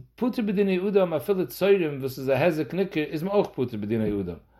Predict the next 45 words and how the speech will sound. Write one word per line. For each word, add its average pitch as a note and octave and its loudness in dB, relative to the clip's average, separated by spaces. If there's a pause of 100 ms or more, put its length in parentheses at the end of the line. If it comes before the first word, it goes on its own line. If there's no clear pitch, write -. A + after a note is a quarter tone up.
(260)
וואס A2+ -8
סוף G3+ 6
כל G3+ 0
סוף, F#3 2
סתם F3 2
שבורים, E3+ 2
לאו, D3 4
דער B2+ 0
מזבח C3 4
קיימי, B2 0 (340)
ביסט C#3 -6
דו F#3 2
נאר G3 6
א - 8
גרומה. F3 6
אבער - -16
וואס D#3+ -4
האט F3 -2
מען E3+ -4
געהאט, D#3 0
דער B2 -4
חידוש, D3+ -4
דווקא C3+ 2 (440)
מלאכה C#3 2
במאי A#2+ 0
חטאת, G#2+ -4 (460)
נישט F#3+ 0
אויף - 0
דער B2+ -8
צד D3+ 6
חיוב, G#3 0
נאר B2 -2
אויף B2 -2
דער A#2+ -4
צד, E3+ 2
נישט G3 0
אויף E3+ -4
דער D#3 -10
צד D#3+ 4 (120)
פטור, A3 2
נאר F3 0
אויף D#3+ -2
דער D3+ -8
צד D#3+ 2
חיוב. G#3 0